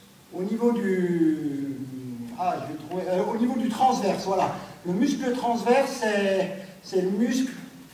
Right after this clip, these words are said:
qui entoure, là. C'est les abdos, il est très profond, il est en dessous des grands droits et les obliques. Hein ?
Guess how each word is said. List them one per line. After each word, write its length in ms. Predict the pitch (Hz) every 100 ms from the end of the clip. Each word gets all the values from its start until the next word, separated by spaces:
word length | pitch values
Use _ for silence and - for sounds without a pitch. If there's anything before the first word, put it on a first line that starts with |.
| -
qui 160 | - 208
entoure, 540 | 226 220 240 254 247
là. 360 | 214 220 220 - - - - - - - - - -
C'est 100 | 175
les 200 | 185 185
abdos, 340 | 196 180 233
il 120 | 240 180
est 160 | 165
très 180 | - 240
profond, 440 | 233 220 214 285 294
il 60 |
est 60 | 185
en 140 | 190
dessous 520 | 202 - 240 202 226 - - - 156
des 80 |
grands 260 | 151 180 190
droits 280 | 185 196 170
et 120 | 156
les 100 | 156
obliques. 420 | 160 190 311 - - - - - -
Hein ? 200 | 139 147